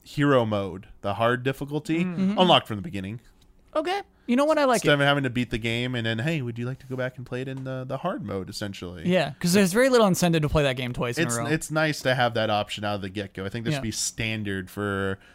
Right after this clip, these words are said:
Speaker 1: same thing with, like, they had it behind a paywall in Breath of the Wild. It was D L C, Master
Speaker 2: Yeah.
Speaker 1: Mode. That, that's
Speaker 2: Was that in the free D L C? No, you had to, yeah.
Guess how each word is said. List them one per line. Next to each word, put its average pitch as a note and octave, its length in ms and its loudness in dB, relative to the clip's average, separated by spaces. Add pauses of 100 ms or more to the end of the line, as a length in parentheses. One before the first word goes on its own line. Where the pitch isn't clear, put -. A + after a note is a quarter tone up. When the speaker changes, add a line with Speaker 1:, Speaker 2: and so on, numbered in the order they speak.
(100)
Speaker 1:
same D3 240 2
thing D#3 140 0
with, C#3 80 -2
like, B2 160 0
they A#2 120 -4
had A#2+ 120 0
it A2 100 -4
behind A2 200 -4
a G#2 60 -4
paywall G#2+ 440 -6
in G2+ 200 -10
Breath A2 200 -6
of G#2+ 60 -12
the G#2 80 -4
Wild. A2 500 -8 (180)
It G#2 200 -6
was A2 180 -4
D A#2 140 -4
L A2 80 -2
C, G#2+ 280 -8
Master A2 360 -6
Speaker 2:
Yeah. C3 80 -8
Speaker 1:
Mode. C3 240 -12 (500)
That, A2 160 -2
that's A#2 400 -6
Speaker 2:
Was E3 120 -4
that A3 160 4
in A#3+ 60 -2
the G#3+ 80 -2
free B3+ 260 -6
D C#4 120 -4
L C#4 120 0
C? D4+ 140 -10
No, F#3+ 180 -6
you F3+ 140 -4
had G3+ 100 -6
to, E3 60 -10 (480)
yeah. D3+ 240 -8